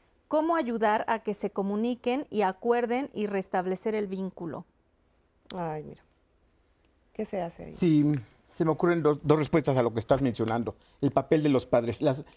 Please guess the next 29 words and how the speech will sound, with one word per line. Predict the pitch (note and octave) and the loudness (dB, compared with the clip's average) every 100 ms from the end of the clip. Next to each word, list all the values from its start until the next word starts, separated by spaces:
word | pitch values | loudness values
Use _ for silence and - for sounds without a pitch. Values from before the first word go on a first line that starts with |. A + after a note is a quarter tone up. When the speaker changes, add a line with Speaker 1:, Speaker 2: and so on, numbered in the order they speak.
| _ | _
Speaker 3:
los | E3+ D#3 | 0 2
hermanos | F3 F#3 A3 F#3+ | 4 2 2 2
van | E3 E3 | 2 2
a | - | 2
pelear, | A#2 A#2 - C#4 | 2 4 4 2
o | - | -2
los | G#2+ | -2
que | - | -2
somos | G#2 D#3+ C#3 | 0 0 0
hermanos | B2 D3 C#3 | 0 0 0
vamos | C#3 C#3+ - | 0 -2 -4
a | A#2+ | -4
pelear | A#2 A2 C#3+ - _ _ - | 0 2 2 0 _ _ -4
en | B2+ | 0
algún | A#2+ A#2+ C#3+ | 2 2 4
momento | B2 A#2 G#2+ A2+ | 4 2 2 2
de | |
la | F#2 | 2
vida. | F#2 F#2+ G2+ | 0 0 0
Los | G#2 | 0
niños | C3+ C3+ | 2 2
chiquitos | - A#2 B2+ A#2+ | 0 -4 -4 -2
empiezan | A#2 G#2+ A2 A#2+ | -2 -2 -2 -2
peleando | A#2 A#2 A2+ A#2 C3 - _ | 0 0 2 0 -4 -8 _
físicamente, | B2+ A#2 A2 G#2 A2+ A2 | -2 0 0 0 0 -2
se | - | -2
avientan, | G2+ A2 G#2+ A2+ | 0 0 0 -2
se | - - | -4 -2
pellizcan. | G#2+ C3 B2+ C#3+ | 0 0 2 0